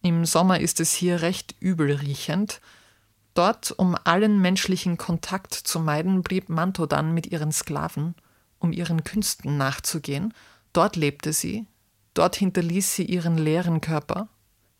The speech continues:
Die Leute, die verstreut in dieser Gegend lebten, bauten eine Stadt über den toten Knochen. Nach der, die diese Örtlichkeit zuerst im Auge hatte, nannten sie sie Mantua. Er zeigte mir noch andere Seher in der Menge.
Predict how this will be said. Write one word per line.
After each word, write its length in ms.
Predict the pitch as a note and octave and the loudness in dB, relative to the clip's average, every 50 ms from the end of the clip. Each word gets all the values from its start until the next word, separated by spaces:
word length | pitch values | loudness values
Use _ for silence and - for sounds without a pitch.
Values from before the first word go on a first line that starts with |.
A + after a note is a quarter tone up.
| _ _ - | _ _ 2
Die 60 | F#3+ | 4
Leute, 320 | F#3 F3 E3+ G3 G#3+ A3 F3+ | 6 6 6 6 4 4 2
die 120 | F3+ F#3 | 2 0
verstreut 680 | - - F3+ - - - - - D#3 D3+ E3 G#3 - G3 | 2 2 0 2 2 0 -2 0 2 4 4 4 4 2
in 80 | F3+ | 2
dieser 260 | F3 F3+ E3+ - F3+ D#3 | 2 2 4 2 2 2
Gegend 380 | - E3 F3+ F#3+ F#3+ F#3 E3+ | 2 0 2 2 2 2 2
lebten, 520 | E3+ E3 E3 E3+ - - _ E3+ F3 E3+ D#3 | 2 0 0 -2 -2 -8 _ 0 0 2 4
bauten 380 | E3 D#3 E3 E3+ - F3 E3 | 4 4 4 2 -2 -4 -2
eine 220 | - D#3+ E3+ E3 D3+ | 0 0 0 0 -2
Stadt 480 | - - - - F#3+ F3+ - _ - | -2 -4 -2 -2 -2 -2 -2 _ -6
über 160 | D3+ D3 E3 | -2 -2 0
den 240 | D#3 E3+ E3 D#3 C#3+ | 0 2 0 0 -2
toten 360 | - F3 D#3+ - - D#3 D#3+ | -2 -4 -4 -2 -2 -4 -4
Knochen. 520 | D3 - - D#3 D#3 - - C#3+ C#3 G3+ F#3+ - - _ _ _ _ _ _ _ _ _ _ _ _ _ _ | -4 -4 -4 -4 -4 -2 -4 -4 -4 -4 -6 -10 -18 _ _ _ _ _ _ _ _ _ _ _ _ _ _
Nach 220 | - E3+ D#3+ - - | -2 -2 -2 -2 -8
der, 480 | - - D#3+ D#3 D#3+ E3+ F#3+ A3 A3+ G3+ - | -4 -2 0 0 2 0 0 -2 -4 -2 -2
die 80 | F#3+ E3 | -2 0
diese 320 | F3 F#3 E3+ F#3+ F3+ - | 0 0 2 2 2 4
Örtlichkeit 560 | - - - - G3 F#3 - - F#3+ F3+ F3 | 4 2 2 2 -2 -2 0 0 0 0 0
zuerst 520 | - - F3+ - - D#3+ E3+ F#3 - - F#3+ | 0 -2 -2 0 2 0 0 0 0 -2 -2
im 120 | F3 D#3+ | -2 0
Auge 380 | - - D#3 F3+ F3+ F#3+ D#3+ D3+ | 2 2 2 2 2 0 0 0
hatte, 460 | E3 E3 - - F#3 F#3 F#3 F#3 - | -4 -2 0 0 0 2 0 0 -2
nannten 340 | - E3 D#3 D3+ - - E3+ | 0 0 0 0 0 -2 -4
sie 200 | E3 - E3 D#3+ | -4 -2 -2 -4
sie 280 | D3+ - E3 F3 E3+ - _ _ _ _ _ _ _ | -2 0 -2 -2 -2 -6 _ _ _ _ _ _ _
Mantua. 600 | F3+ E3 D#3+ E3 D#3 - - C#3+ B2+ C3 C3 - _ _ _ _ _ _ _ _ _ _ _ _ _ _ _ _ _ _ _ _ _ _ _ _ | -4 -2 -2 -2 -4 -4 -4 -4 -4 -4 -6 -8 _ _ _ _ _ _ _ _ _ _ _ _ _ _ _ _ _ _ _ _ _ _ _ _
Er 160 | - F3 F3 | 0 0 2
zeigte 380 | - - G3+ G3+ - - A3+ G#3+ | 4 2 2 2 2 2 2 4
mir 140 | G#3 G#3 G3+ | 4 4 4
noch 160 | G3+ - - | 2 0 2
andere 440 | - F3+ F#3+ G#3+ G#3+ G3+ F#3 F3 D#3 | 2 2 2 2 2 2 2 2 2
Seher 400 | - - D#3 D3 C#3+ D3+ D3+ D3+ | 0 -2 -2 0 0 0 0 0
in 120 | D3+ D3 | 0 -2
der 120 | D3+ D3 | 0 0
Menge. 380 | D3 C#3+ C3+ C3+ C#3 D3+ G#3+ | 0 0 -2 -2 -4 -4 -6